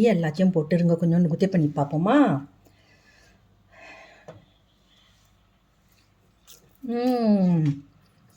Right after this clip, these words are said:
செம்ம சூப்பராகுதுங்க. பழைய ஞாபகம் வந்துருச்சு எனக்கு.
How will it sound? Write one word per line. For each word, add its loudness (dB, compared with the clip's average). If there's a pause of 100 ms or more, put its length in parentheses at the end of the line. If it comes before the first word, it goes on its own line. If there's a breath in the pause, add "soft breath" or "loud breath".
(1900)
செம்ம -2
சூப்பராகுதுங்க. 2 (800 soft breath)
பழைய 4 (280)
ஞாபகம் 4
வந்துருச்சு 0
எனக்கு. 0